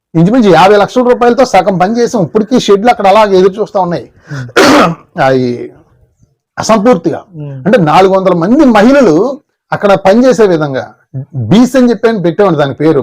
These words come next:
Speaker 1: బీస్ అంటే తేనెటీగలు. బీస్ అంటే బూరుపూడి ఎంపవర్డ్ ఎంటర్‌ప్రెన్యూర్ సొసైటీ
Speaker 2: ఓకే.
Speaker 1: దాని పేరు.
Speaker 2: Hmm.
Speaker 1: అంత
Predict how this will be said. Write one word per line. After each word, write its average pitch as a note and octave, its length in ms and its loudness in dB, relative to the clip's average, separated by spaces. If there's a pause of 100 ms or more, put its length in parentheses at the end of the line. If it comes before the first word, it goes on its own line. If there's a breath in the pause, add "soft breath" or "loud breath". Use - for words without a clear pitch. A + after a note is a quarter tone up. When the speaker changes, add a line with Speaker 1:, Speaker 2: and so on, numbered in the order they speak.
(120)
Speaker 1:
బీస్ G3 260 -4
అంటే G#3 240 -6 (160)
తేనెటీగలు. F3 540 -2 (540)
బీస్ E3+ 280 -2
అంటే F#3+ 160 0 (140)
బూరుపూడి G#3 480 0 (100)
ఎంపవర్డ్ G3 600 0
ఎంటర్‌ప్రెన్యూర్ F3+ 720 0
సొసైటీ E3+ 500 -2 (320)
Speaker 2:
ఓకే. C#3+ 220 -20 (220)
Speaker 1:
దాని D#3+ 180 -2
పేరు. E3 280 0 (300)
Speaker 2:
Hmm. C3+ 200 -14 (360)
Speaker 1:
అంత G3 300 -4